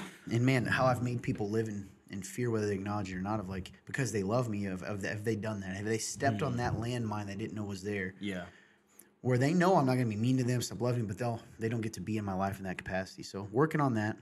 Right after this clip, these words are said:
Speaker 1: seeing
Speaker 2: Yeah.
Speaker 1: it, and God is making me like, <sighs> Holy Spirit is just constantly reminding me to the point now it's almost <laughs> frustrating of
Speaker 2: Hmm.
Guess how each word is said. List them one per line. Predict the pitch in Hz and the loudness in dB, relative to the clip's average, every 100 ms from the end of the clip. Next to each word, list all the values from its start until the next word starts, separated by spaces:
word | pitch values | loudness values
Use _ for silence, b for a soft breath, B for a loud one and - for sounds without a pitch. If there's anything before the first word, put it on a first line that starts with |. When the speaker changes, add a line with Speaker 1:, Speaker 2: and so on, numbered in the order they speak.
| - - | -12 -12
Speaker 1:
seeing | 98 107 120 | -4 0 2
Speaker 2:
Yeah. | 113 | 2
Speaker 1:
it, | |
and | 104 | 2
God | 120 123 | 4 4
is | 110 | 4
making | 117 117 113 | 0 0 0
me | 113 | 2
like, | 107 98 - B B B B | 0 -2 -8 B B B B
<sighs> | B B B - | B B B 4
Holy | 156 120 143 143 | 6 8 8 6
Spirit | - - 139 123 | 6 6 6 6
is | 110 | 2
just | 101 | -4
constantly | - 127 123 - 107 | -4 0 0 0 0
reminding | 104 107 110 | 2 2 2
me | 110 | 0
to | 98 | -2
the | 95 | -4
point | 110 101 | -2 0
now | 104 | 0
it's | 101 104 | -2 -2
almost | 104 98 - | -4 -4 -6
<laughs> | - | -4
frustrating | 98 - - 151 123 120 | -2 2 4 4 4 -2
of | 107 | -4
Speaker 2:
Hmm. | 104 98 | -6 -8